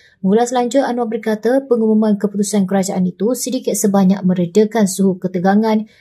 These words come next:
yang terpaksa dihadapi Kementerian Pendidikan K P M setiap tahun. Katanya, ia kerana setiap kali dibicarakan mengenai kuota Bumi Putra, ia dijadikan isu yang agak keterlaluan.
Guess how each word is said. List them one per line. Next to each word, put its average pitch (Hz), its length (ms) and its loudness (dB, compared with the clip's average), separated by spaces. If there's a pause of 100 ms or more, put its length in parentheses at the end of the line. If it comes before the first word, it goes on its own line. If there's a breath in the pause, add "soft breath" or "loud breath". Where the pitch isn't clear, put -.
(100)
yang 302 160 -4
terpaksa 226 480 -2
dihadapi 185 480 -2
Kementerian 175 560 -2
Pendidikan 180 480 -2
K 180 160 -6
P - 160 -4
M 175 160 -2
setiap 220 640 -4
tahun. 170 320 -8 (400 soft breath)
Katanya, 220 560 -2
ia 185 240 0
kerana 180 240 -2
setiap 175 400 -8
kali 277 320 -2
dibicarakan 208 720 0
mengenai 196 400 0
kuota 247 400 0
Bumi 220 240 2
Putra, 190 480 -8 (320 soft breath)
ia 339 240 -4
dijadikan 208 560 -2
isu 190 240 -2
yang 190 320 -2
agak - 480 -6
keterlaluan. 185 640 -2